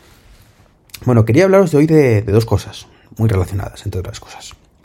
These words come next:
Lo primero es el tema de mi D G T,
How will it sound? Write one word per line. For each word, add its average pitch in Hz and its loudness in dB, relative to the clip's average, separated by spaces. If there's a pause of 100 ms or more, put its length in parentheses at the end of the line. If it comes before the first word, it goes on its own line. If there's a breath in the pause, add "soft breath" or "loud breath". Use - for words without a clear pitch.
(1400 loud breath)
Lo 143 0
primero 190 2
es 165 2
el 113 2
tema 127 2
de 120 2
mi 98 2
D 104 2
G 98 -4
T, - -16